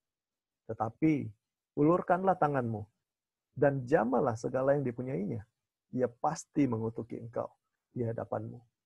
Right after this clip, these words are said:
Maka firman Tuhan kepada iblis, "Nah, segala yang dipunyainya ada dalam kuasamu. Hanya janganlah engkau mengulurkan tanganmu terhadap dirinya. Kemudian pergilah iblis dari hadapan Tuhan."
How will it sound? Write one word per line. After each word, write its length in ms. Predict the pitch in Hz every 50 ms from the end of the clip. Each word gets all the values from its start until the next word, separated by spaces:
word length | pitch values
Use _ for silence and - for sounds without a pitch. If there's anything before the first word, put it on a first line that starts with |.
| _ _ _ _ _ _ _ _ _ _ _ _ _ -
Maka 240 | 135 131 - 170
firman 320 | 151 147 139 - 123 123 120
Tuhan 320 | - 135 120 143 147 143
kepada 240 | - 113 - 110 107
iblis, 520 | 113 113 123 131 135 113 110 - - - _ _ _ _ _ _ _ _ _ _ _ 135
"Nah, 160 | 131 117 104 - _ _ _ _ _
segala 400 | - 135 123 120 127 123 131 147
yang 160 | 156 156 151
dipunyainya 800 | 139 131 127 - 131 131 127 123 117 127 139 139 151 147 147 143 - _ _ -
ada 240 | 113 117 117 113
dalam 240 | 113 110 110 113 117
kuasamu. 480 | 117 117 110 107 - 120 117 120 120 117 110 - _ _ _ _ _ _ _ _ -
Hanya 320 | 131 135 139 151 165 175 175 - _ _ _ _ -
janganlah 400 | 147 143 151 160 170 180 175 160
engkau 160 | 151 - 160
mengulurkan 640 | 151 147 139 135 127 127 131 - - 131 131 135 -
tanganmu 560 | 135 127 135 147 170 156 131 123 120 123 127 - _ _ _ _ _ _ _ _ _
terhadap 400 | - 120 117 123 120 117 113 117 - - _ _
dirinya. 400 | - 123 123 123 127 135 120 101 104 - _ _ _ _ _ _ _ _ _ _
Kemudian 560 | _ 127 123 120 120 120 127 135 139 143 143
pergilah 480 | - - 123 117 120 120 120 117 -
iblis 320 | 120 120 127 143 151 - -
dari 240 | - 107 107 113 113
hadapan 320 | 107 107 - - 107 107
Tuhan." 320 | 107 117 107 101 104 104